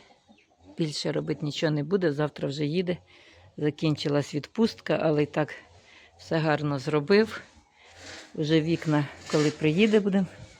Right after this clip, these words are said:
щось рі-, вирішувати. Роботи ще тут вистачає, але основне зробили і слава Богу. Двері відкриваються, закриваються. Це вже стіл заніс, звичайно.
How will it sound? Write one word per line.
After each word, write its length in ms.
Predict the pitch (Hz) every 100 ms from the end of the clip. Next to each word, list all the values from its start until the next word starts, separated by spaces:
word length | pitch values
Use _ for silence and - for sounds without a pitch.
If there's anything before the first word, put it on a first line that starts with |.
| - - - - - - -
щось 360 | - 185 - - 185
рі-, 360 | 175 - -
вирішувати. 760 | 180 180 185 - 170 170 - 185 - - - - - -
Роботи 420 | 180 180 180 -
ще 160 | 165 170
тут 260 | 156 156 160
вистачає, 760 | 156 - 160 - 220 247 180 -
але 280 | 165 185 185 - - - - - - - - _ _ - - -
основне 520 | 160 - 175 170 170
зробили 560 | 147 160 151 202 214 170
і 320 | 151 160 160 - - -
слава 320 | 160 156 156
Богу. 340 | 151 143 147 - - - - - - - - - - - - - - - -
Двері 580 | - 147 165 190 202 185 -
відкриваються, 840 | 165 - 160 156 165 156 151 160
закриваються. 840 | 147 156 - 160 170 208 214 - -
Це 120 | 190
вже 200 | 165 165
стіл 380 | 165 - 226 220
заніс, 380 | 185 185 180 165
звичайно. 480 | 170 170 170 156